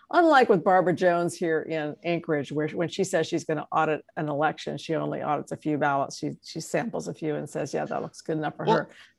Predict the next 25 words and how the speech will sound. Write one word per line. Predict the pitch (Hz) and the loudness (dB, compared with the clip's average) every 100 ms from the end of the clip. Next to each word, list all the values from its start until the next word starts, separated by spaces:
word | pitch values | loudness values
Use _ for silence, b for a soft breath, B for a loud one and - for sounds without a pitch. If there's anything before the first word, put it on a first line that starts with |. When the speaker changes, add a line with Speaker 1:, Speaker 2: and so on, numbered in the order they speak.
| _ | _
Speaker 2:
well, | 185 208 | -4 -2
exactly. | - 170 226 277 - 120 | -2 2 2 2 2 2
Like, | 123 156 | 4 4
if | 170 - | 4 2
the | |
Democrat | 165 170 185 208 190 - | 4 4 2 2 0 2
Party's | 180 185 180 | 4 4 0
official | 170 165 - 175 | 0 0 0 -2
position | 147 131 139 190 175 | -2 0 0 -2 -2
is | 139 | -2
that | 123 | 0
there | 123 117 | 2 2
should | - 120 131 | 2 -2 -2
be | 151 | -2
more | 156 156 | -2 -2
faith | - 151 147 | 0 0 0
and | 160 | -2
confidence | 151 151 151 151 - | -2 -2 -4 -6 -4
in | 151 | -2
elections, | 143 139 - 185 151 | 2 2 0 -4 0
absolutely, | 117 - 139 143 135 | 0 0 -2 0 2
I | 110 | 0
agree | 113 110 | 2 0
with | 151 - | 0 0
them. | 175 214 | -2 -2